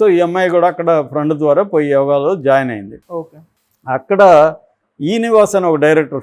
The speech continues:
Speaker 1: షూల్ అనే ఒక సినిమా తీశాడు. ఆ, మన రామ్ గోపాల్ వర్మ ఒకప్పుడు ఆఫీస్ బాయ్, రామ్ గోపాల్ వర్మ దగ్గర ఈ నివాస్,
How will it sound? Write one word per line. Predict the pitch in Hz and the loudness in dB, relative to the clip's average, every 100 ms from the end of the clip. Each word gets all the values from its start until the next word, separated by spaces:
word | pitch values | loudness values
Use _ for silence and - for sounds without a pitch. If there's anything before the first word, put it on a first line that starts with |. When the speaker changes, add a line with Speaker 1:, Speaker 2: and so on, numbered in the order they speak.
| - | -2
Speaker 1:
షూల్ | 196 196 | 4 4
అనే | 190 170 | 4 2
ఒక | 151 | -4
సినిమా | 147 147 151 | -6 -6 -4
తీశాడు. | 131 131 139 113 107 - _ _ _ _ _ - | -4 -6 -6 -10 -12 -14 _ _ _ _ _ -12
ఆ, | |
మన | 127 127 127 120 | -8 -6 -6 -2
రామ్ | 147 175 | 0 2
గోపాల్ | 175 175 156 | 2 2 0
వర్మ | 143 139 127 113 104 - _ _ | -2 -2 -6 -8 -12 -18 _ _
ఒకప్పుడు | 120 123 143 131 165 | -14 -8 -6 -4 2
ఆఫీస్ | 160 160 175 - | 4 4 2 -4
బాయ్, | 147 127 - 139 | -2 -2 -4 -4
రామ్ | 135 147 | -4 -2
గోపాల్ | 147 139 139 | -4 -4 -6
వర్మ | 131 131 | -6 -6
దగ్గర | 117 127 127 117 - _ 139 | -4 -4 -4 -6 -8 _ -14
ఈ | 120 120 | -12 -10
నివాస్, | 127 147 147 - - | -6 0 0 0 -10